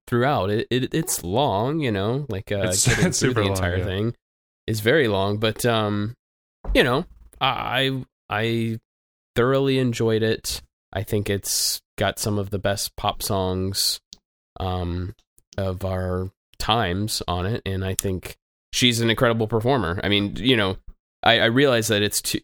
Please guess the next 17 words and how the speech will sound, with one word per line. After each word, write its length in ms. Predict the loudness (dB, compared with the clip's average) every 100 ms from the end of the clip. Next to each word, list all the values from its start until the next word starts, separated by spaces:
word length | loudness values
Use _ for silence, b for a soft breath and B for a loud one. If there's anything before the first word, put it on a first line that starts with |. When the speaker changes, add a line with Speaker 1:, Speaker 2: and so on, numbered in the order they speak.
| 0
Speaker 1:
cut 200 | 0 0
from 120 | -2
two 140 | 0
different 220 | 0 -2
shows, 260 | 0 0 2
but, 120 | 0
like, 320 | 2 0 -2 -8 0
you 160 | 2
also, 300 | 4 2 2
when 180 | 2 2
I 40 |
listen 240 | 2 0 0
to 40 |
live 220 | 2 2 2
albums, 240 | 0 0
you 60 | 0
always, 360 | 2 0 -4